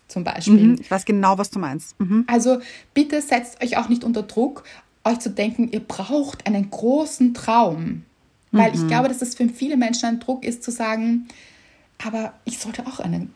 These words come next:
Speaker 1: großen Traum haben.“ Und vielleicht ist dieser große Traum etwas, das euch sehr normal erscheint, aber das ist ja auch völlig in Ordnung.
Speaker 2: Ja, da möchte ich gleich vielleicht so hineinspringen.
Speaker 1: Ach, sehr gut.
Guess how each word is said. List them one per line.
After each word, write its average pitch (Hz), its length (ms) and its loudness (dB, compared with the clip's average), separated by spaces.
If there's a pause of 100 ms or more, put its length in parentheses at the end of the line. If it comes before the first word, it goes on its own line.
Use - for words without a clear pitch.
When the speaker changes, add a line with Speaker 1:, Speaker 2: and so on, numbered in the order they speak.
(140)
Speaker 1:
großen 170 320 -8
Traum 170 420 -4
haben.“ 165 440 -8 (240)
Und 240 160 4
vielleicht 247 180 0
ist 254 160 -2
dieser 247 180 0
große 247 380 -4
Traum 208 640 2 (520)
etwas, 247 420 -2 (120)
das 233 220 -2
euch 240 220 0
sehr 233 140 0
normal 214 520 2
erscheint, 240 680 -2
aber 226 200 -2
das 226 240 -8
ist 240 100 -10
ja - 120 -6
auch 285 120 -10
völlig 349 400 0
in 320 100 0
Ordnung. 196 600 -2 (720)
Speaker 2:
Ja, 190 300 0 (720)
da 214 100 6
möchte 202 240 0
ich 294 80 -4
gleich 269 180 -4
vielleicht 254 420 -4 (240)
so 180 420 0 (280)
hineinspringen. 214 920 2
Speaker 1:
Ach, 277 200 0
sehr 165 140 0
gut. - 240 -4